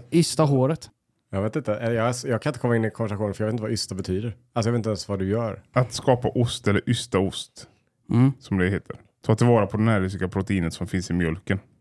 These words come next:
Speaker 3: Så man, när man, om man gör något med mjölken så kommer det som en gegg. Tar du ut det så ystar du gegget. Du
Speaker 2: Aha.
Speaker 3: os-, ystar ost.
Speaker 2: Slevar ut det typ.
Speaker 3: Men, eh, det är fornsvenska.
Speaker 2: Det är lite som att kärna smör.
Speaker 3: Mm.
Speaker 1: Konstiga ord, eh,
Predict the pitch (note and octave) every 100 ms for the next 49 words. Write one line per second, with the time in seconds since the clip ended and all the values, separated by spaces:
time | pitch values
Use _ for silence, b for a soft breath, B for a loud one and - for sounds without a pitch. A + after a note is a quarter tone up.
0 | _ - G#2 G#2 G2+ F#2 G#2+ G#2+ G#2 -
1 | A2 G#2+ A2 A2 A#2+ B2 A#2+ G#2 G2+ F2+
2 | G2 F#2 G2 F#2+ G2 F#2 F#2+ G2 F#2 -
3 | - _ _ _ - G#2+ G#2+ - D#2+ -
4 | - G#2+ - - E2+ F2+ F#2+ _ _ _
5 | - E2 E2 F2 - _ _ G#2+ G#2+ A2
6 | G2+ G2+ F2+ - F2 F2 E2+ - - -
7 | - A2 F#2 G#2 E2+ E2 E2 - _ -
8 | G2+ G2 F#2+ F#2+ F#2+ G2 G2 - D3 C3+
9 | G2+ F#2 - F#2+ F#2 - A#2 A2+ - _
10 | - A2 G#2+ G2 - - G2+ F2 F#2+ -
11 | - _ - G2+ F#2+ E2 - F#2 F2+ b
12 | b _ - B2 E3 D3+ D#3 G3+ F3+ C3